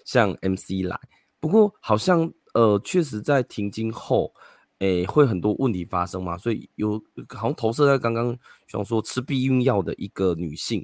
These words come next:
哎，也会，反而会提升她的心血管风险嘛。希望刚才还有提到一个我觉得也蛮有趣的，就是抽烟呐。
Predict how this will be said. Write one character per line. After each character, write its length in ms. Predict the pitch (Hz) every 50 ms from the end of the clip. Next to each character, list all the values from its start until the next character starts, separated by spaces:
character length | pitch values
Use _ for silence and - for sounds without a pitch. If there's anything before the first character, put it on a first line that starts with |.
| - _
哎， 120 | - 123 135 - _ _ _ _ _ -
也 120 | - 92
会， 480 | - 131 135 123 110 98 90 80 65 - _ -
反 100 | - 85
而 100 | 80 82
会 140 | 92 120 123
提 240 | - - - 73 82
升 240 | - - 92 92 92
她 160 | 95 92 87
的 340 | 85 85 76 64 52 50 - -
心 200 | - - 120 117
血 140 | - 82
管 160 | 78 90 76 78
风 240 | - 82 80 82
险 180 | 90 - - - -
嘛。 100 | - - - _
希 180 | - - - 202
望 100 | 190 180
刚 100 | 185 208
才 80 | 226
还 100 | 196 185
有 80 | 170 131
提 180 | - - - 120
到 180 | 139 180 180 165
一 40 |
个 120 | 147 143 127
我 140 | 107 101 98
觉 140 | 104 127
得 60 | 123 113
也 60 | 101
蛮 160 | 98 98 110
有 140 | 113 98 78
趣 240 | - - - 117 95
的， 100 | 87 82
就 80 | 104
是 160 | 107 107 113 -
抽 300 | - - - 110 104 107
烟 260 | 110 101 101 95 98
呐。 120 | 92 82